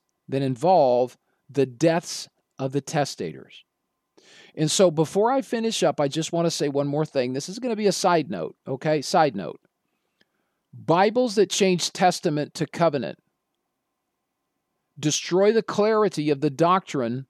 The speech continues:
of the Old and New Testaments that we just studied out. And because of that, they cause unnecessary confusion among God's people. Yes, every testament is a covenant, so you can call a testament a covenant.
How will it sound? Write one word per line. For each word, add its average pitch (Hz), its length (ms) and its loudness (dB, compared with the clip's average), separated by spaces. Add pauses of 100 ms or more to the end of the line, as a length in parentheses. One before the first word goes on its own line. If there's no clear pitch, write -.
(360)
of 139 140 -2
the 135 120 -2
Old 160 220 2
and 170 120 0
New 143 120 -2
Testaments 139 600 -4
that 110 140 -4
we 120 120 -6
just 117 180 -8
studied 107 300 -4
out. 85 260 -10 (1400)
And 165 180 2
because 175 580 0
of 190 200 -2
that, 160 440 2
they 151 120 0
cause 151 440 2 (100)
unnecessary 185 1000 2
confusion 165 600 -2
among 143 260 -2
God's 143 320 -2
people. 190 460 -8 (720)
Yes, 160 420 0
every 190 460 0
testament 185 800 0
is 160 280 -2
a 160 180 2
covenant, 190 520 0
so - 160 -2
you 147 400 -2
can 226 640 -2
call 214 420 2
a 196 100 2
testament 165 540 0
a 165 100 0
covenant. 208 500 0